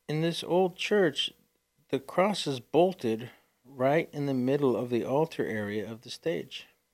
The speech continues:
According to Phil, its placement really perplexes a lot of people, as it seemed out of place.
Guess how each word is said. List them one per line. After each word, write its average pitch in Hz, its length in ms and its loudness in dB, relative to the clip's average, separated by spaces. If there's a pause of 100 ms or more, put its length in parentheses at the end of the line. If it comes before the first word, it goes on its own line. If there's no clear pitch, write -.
(640)
According 220 260 4
to 151 60 2
Phil, 123 560 2 (680)
its - 240 -10
placement - 680 -2
really 147 240 -2
perplexes - 760 -2
a 113 60 2
lot 113 200 -2
of 110 120 -10
people, 98 420 -6 (480)
as 117 160 0
it 113 100 -2
seemed 151 440 0
out 107 160 -6
of 107 140 -10
place. - 560 -6